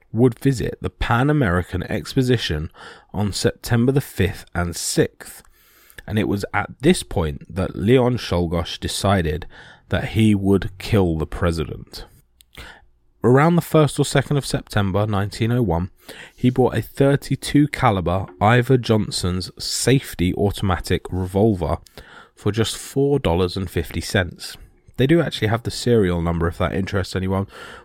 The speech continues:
which is four six three three four four. Now, that, that doesn't really mean anything to me. Um, that might mean something to someone else, but that was the serial number of the revolver that he bought. Thereafter,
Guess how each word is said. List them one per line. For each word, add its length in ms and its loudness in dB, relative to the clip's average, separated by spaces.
which 200 2
is 100 2
four 340 2
six 520 -2
three 320 2
three 400 0
four 400 -4
four. 480 -2
Now, 140 -6
that, 260 -6
that 160 -6
doesn't 180 -6
really 140 0
mean 220 2
anything 380 0
to 100 -2
me. 280 2
Um, 320 -2
that 140 -2
might 220 -2
mean 180 -2
something 460 -4
to 360 -2
someone 320 -2
else, 220 0
but 240 -2
that 180 0
was 100 -4
the 60 -8
serial 420 0
number 320 -4
of 220 -6
the 100 -6
revolver 500 -2
that 140 -8
he 80 -10
bought. 380 -2
Thereafter, 800 0